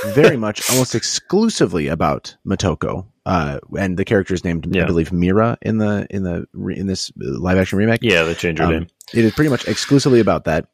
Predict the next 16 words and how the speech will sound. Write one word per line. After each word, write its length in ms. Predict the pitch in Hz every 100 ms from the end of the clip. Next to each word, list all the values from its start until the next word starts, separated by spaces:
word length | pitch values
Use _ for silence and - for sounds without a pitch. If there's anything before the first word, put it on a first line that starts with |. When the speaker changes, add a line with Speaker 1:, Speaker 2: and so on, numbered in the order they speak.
| _
Speaker 1:
Um, 340 | 95 87 82 -
I 100 | 98
hope 140 | 101
I'm 100 | 101
not 160 | 90 87
spoiling 300 | - 87 78
this 80 | -
for 100 | 76
anybody. 380 | 78 76 73
I 100 | -
don't 200 | 80 69
care, 240 | - 78 71
but 120 | 82
I 40 | 80
hope 260 | - 78
not. 240 | 80 65